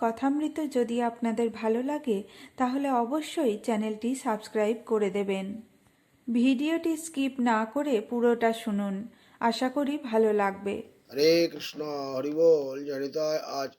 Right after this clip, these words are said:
Speaker 2: আঠেরোই নভেম্বর, মঙ্গলবার, দু হাজার পঁচিশ। প্রতিদিনই অনলাইন সৎসঙ্গ শুরু করার আগে আমি আমার গুরুপাদ পদ্মের শ্রীচরণে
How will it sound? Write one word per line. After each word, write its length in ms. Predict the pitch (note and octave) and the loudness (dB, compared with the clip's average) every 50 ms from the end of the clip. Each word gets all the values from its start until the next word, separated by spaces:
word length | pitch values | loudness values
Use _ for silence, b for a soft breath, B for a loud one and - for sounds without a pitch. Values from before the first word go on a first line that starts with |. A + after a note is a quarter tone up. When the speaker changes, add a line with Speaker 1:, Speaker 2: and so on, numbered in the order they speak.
| _ - | _ -12
Speaker 2:
আঠেরোই 540 | A#2+ C3 B2 A#2 D3 D3+ D#3 C#3+ C#3 C#3 - - _ _ _ _ _ _ _ _ _ _ _ _ _ _ _ A#2+ | -10 -10 -6 -4 0 2 2 2 2 0 -4 -10 _ _ _ _ _ _ _ _ _ _ _ _ _ _ _ -8
নভেম্বর, 600 | C3 C3+ C#3 D#3 F3 F3+ F3 E3+ D3+ B2+ A#2 G2 - - _ _ _ _ _ _ _ _ _ _ _ _ _ _ _ _ _ _ _ _ _ _ _ _ _ _ _ _ _ _ _ _ _ _ _ _ _ _ _ _ _ | -2 2 4 4 4 4 4 2 2 2 0 -4 -12 -20 _ _ _ _ _ _ _ _ _ _ _ _ _ _ _ _ _ _ _ _ _ _ _ _ _ _ _ _ _ _ _ _ _ _ _ _ _ _ _ _ _
মঙ্গলবার, 640 | B2 C3+ D3 D#3 D#3+ E3 E3+ E3+ E3+ E3 D#3+ D#3 C#3+ | -6 -2 0 4 6 6 6 8 6 6 6 4 2
দু 160 | C3 C#3+ D3 | -2 -2 -2
হাজার 360 | C3+ C3+ C3+ D3 D3 D3 D3 - | -2 0 0 0 -2 -2 -4 -6
পঁচিশ। 680 | - C3+ B2 - - B2 A2+ - - - - - - _ _ _ _ _ _ _ _ _ _ _ | -10 -16 -16 -16 -16 -16 -14 -12 -12 -14 -14 -16 -18 _ _ _ _ _ _ _ _ _ _ _
প্রতিদিনই 460 | A#2+ C3 C3+ D#3 D#3+ D#3 E3 E3 E3 | -14 -4 -2 -2 0 2 4 4 4
অনলাইন 480 | D#3+ C#3 C#3 C#3 C#3 C#3 C#3 C#3 C3+ B2 | 4 4 2 -2 -2 -2 -4 -4 -6 -8
সৎসঙ্গ 520 | - C3 B2+ A#2+ - - B2+ B2+ B2 B2 | -10 -10 -10 -12 -12 -12 -10 -8 -8 -10
শুরু 240 | A#2 - - B2 A#2+ | -10 -12 -14 -16 -14
করার 280 | A2 B2+ B2 A#2+ A#2 A#2 | -12 -10 -8 -8 -8 -8
আগে 380 | A#2+ A#2+ B2 C3+ C#3 C#3 C#3 - _ _ _ _ _ _ _ _ _ | -8 -6 -4 -2 -2 -2 -4 -8 _ _ _ _ _ _ _ _ _
আমি 160 | - A#2+ A#2 | -14 -12 -10
আমার 220 | A#2 A2+ A#2 A#2 A2+ | -8 -6 -6 -8 -8
গুরুপাদ 520 | A2 A#2+ A#2+ A#2 A2+ - B2+ C#3 C#3 C#3 - | -8 -10 -12 -12 -10 -6 -4 -4 -4 -4 -6
পদ্মের 340 | - B2+ A#2+ - - A#2+ A#2 | -8 -10 -10 -10 -10 -12 -10
শ্রীচরণে 720 | - - A#2 A2+ - B2 C3 C3 C3 C#3 D3 D3 D3 C#3 | -10 -12 -14 -14 -12 -10 -8 -4 -2 0 2 2 2 0